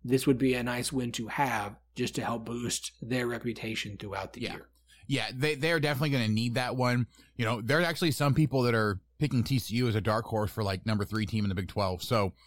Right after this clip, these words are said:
Speaker 2: they have an opportunity this year. They could be really good or they could be not so good. I do think that's gonna be an early indication, though, of what we can expect from this T C U team. Are they gonna be a good team that could potentially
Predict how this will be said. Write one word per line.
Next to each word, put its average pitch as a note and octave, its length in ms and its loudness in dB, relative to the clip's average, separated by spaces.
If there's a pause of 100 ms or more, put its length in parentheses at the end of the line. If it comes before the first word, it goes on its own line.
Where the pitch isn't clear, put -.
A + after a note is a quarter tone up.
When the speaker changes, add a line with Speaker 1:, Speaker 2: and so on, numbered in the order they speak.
(280)
Speaker 2:
they D3 100 0
have F#3+ 120 2
an E3 60 2
opportunity D3 460 2
this G3 240 0
year. G3 280 0
They C3+ 120 -2
could A#2 200 -4
be A#2 140 0
really A#2+ 380 0
good B2 300 0
or - 20 -2
they A2 140 -2
could G2 160 -6
be G2+ 360 -4 (200)
not G2+ 260 -2
so C#3+ 100 -2
good. D#3 300 0 (480)
I - 60 2
do D3+ 140 4
think E3 160 2
that's D#3 160 0
gonna E3 160 0
be D3 80 2
an C3+ 80 4
early C3 280 0
indication, A2+ 480 0
though, G#2 140 0
of G2 80 -2
what G2 140 -2
we G#2+ 80 -4
can A2 100 -2
expect G2 380 -4
from G2 100 -4
this F#2+ 140 -6
T G2 120 -8
C F2 160 -10
U D#2 60 -10
team. D2 260 -10
Are G#2+ 120 -2
they A#2+ 80 0
gonna B2 160 2
be C3+ 100 2
a C3 60 2
good C3 180 2
team C#3 220 0
that B2 120 0
could A2+ 120 -4
potentially A#2+ 580 -2